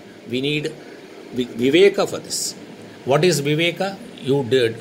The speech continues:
you have to differentiate what is good and what is not good, or what is functional and what is not functional for it. What is vairagya? It is also, you can call it as a sankalpa. Once you know what is good for, for you, you will vow doing only that. And what is not good for you,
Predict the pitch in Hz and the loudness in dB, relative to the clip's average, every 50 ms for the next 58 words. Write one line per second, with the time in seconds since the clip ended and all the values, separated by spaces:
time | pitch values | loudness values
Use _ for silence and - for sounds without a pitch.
0 | - - 143 - - - - - 143 147 143 151 - 143 143 127 131 123 156 160 | -12 -10 -10 -10 -10 -8 -4 0 4 4 6 4 4 2 0 0 0 0 0 -2
1 | 160 147 - 170 165 147 120 123 127 127 156 143 120 113 165 156 151 143 139 123 | -2 -2 -2 -2 -2 -2 -2 -2 -2 0 -2 -4 -2 -2 -4 -2 0 0 0 0
2 | 120 117 120 120 131 139 123 - - 120 139 147 123 117 170 175 - 123 120 107 | 0 0 0 0 0 0 -2 -2 -2 -2 -2 -2 0 0 0 0 0 0 -2 0
3 | 104 113 123 139 139 - - 120 120 139 - 151 147 160 156 143 127 113 104 113 | 0 0 0 0 -2 -2 -2 -4 -4 -4 -4 -4 -4 -2 -2 -4 -4 -2 -4 -2
4 | 113 123 110 - 123 127 - - 123 120 - 151 151 143 143 - 151 147 - - | -2 -2 -6 -4 -6 -6 -4 -6 -6 -6 -6 -6 -8 -8 -6 -6 -8 -8 -8 -10
5 | - - - - - - - - - - 117 135 160 175 185 175 151 156 160 175 | -12 -14 -16 -16 -16 -14 -14 -14 -12 0 4 4 6 6 6 4 4 2 2 2
6 | 175 190 185 185 170 170 196 208 214 226 - - - 139 135 135 131 131 135 131 | 2 0 0 -2 -2 -2 -4 -4 -4 -8 -14 -10 -8 2 2 4 4 4 2 2
7 | - 160 151 139 147 143 131 110 139 135 139 135 139 135 120 113 - - 131 135 | 2 2 0 2 0 -2 -2 0 0 0 0 2 0 0 0 0 -2 -2 -2 0
8 | 139 151 147 143 - 180 170 165 - - - - - - - 110 135 160 185 - | 2 2 0 0 -2 -6 -8 -8 -10 -16 -16 -16 -16 -10 0 2 2 2 2 0
9 | - 180 170 165 170 180 165 151 147 147 160 147 127 123 156 160 160 - 170 160 | -2 -2 -2 -2 -2 -4 -2 -2 0 -2 -2 -6 -4 -4 -4 -4 -4 -4 -4 -2
10 | 151 147 143 - - - - 147 127 139 156 180 226 - - - - - - - | -2 -4 -6 -10 -10 -4 -2 -2 -2 2 2 2 2 2 -2 -12 -14 -16 -16 -16
11 | - - - 120 135 139 135 127 117 139 151 170 175 170 165 160 - - - - | -14 -4 0 4 6 6 6 6 6 4 6 6 4 4 2 -2 -8 -14 -18 -16
12 | - 110 104 135 147 143 139 127 123 123 127 120 95 - 98 - - - - - | -14 -10 -4 -4 -4 -2 -2 -4 -4 -4 -4 -6 -4 -4 -4 -4 -4 -6 -12 -18
13 | - - - - 117 113 107 123 127 131 117 123 139 160 151 131 139 151 - - | -20 -18 -8 -8 -6 -2 -2 -2 -2 -2 -4 -4 -4 -4 -4 -4 -6 -6 -4 -2
14 | 156 143 139 156 170 170 | -2 0 0 0 -2 -4